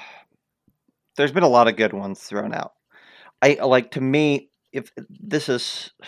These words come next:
oh, man. I won't die on this hill because it is subjective, and I don't own it.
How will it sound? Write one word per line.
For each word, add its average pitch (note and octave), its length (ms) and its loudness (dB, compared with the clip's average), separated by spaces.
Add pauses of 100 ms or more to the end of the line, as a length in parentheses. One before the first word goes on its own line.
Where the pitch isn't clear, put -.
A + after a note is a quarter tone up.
(120)
oh, F#2+ 360 -12
man. G2+ 320 -8 (800)
I B2+ 60 8
won't C#3 320 4
die A2 200 6
on G2+ 140 2
this G2 160 -10
hill - 200 -6 (100)
because A2 300 -2
it G#2+ 100 0
is G#2 140 -2
subjective, G2+ 580 -6
and C3 340 2
I A#2+ 120 0
don't C#3 340 0
own C3 260 -2
it. - 120 -12